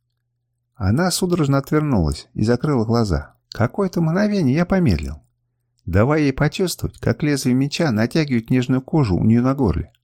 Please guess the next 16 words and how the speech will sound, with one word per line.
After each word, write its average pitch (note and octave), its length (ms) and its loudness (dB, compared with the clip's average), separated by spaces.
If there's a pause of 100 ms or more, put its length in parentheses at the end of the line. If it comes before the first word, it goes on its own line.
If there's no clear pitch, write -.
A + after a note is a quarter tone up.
(560)
и F#2+ 140 0
затем C3+ 340 0
разрубил E3+ 460 0
веревки, A2 600 -2
стягивающие B2+ 760 -2
ее A#2+ 120 0
заведенные A2+ 540 0
вокруг G#2+ 380 -2
носовой A2+ 320 0
балки A2+ 340 -2
руки. G2 340 -2 (1500)
Она B2 280 2
бессильно E3+ 440 0
опустилась C3 580 -2
на D#2+ 180 0
пол. - 220 -16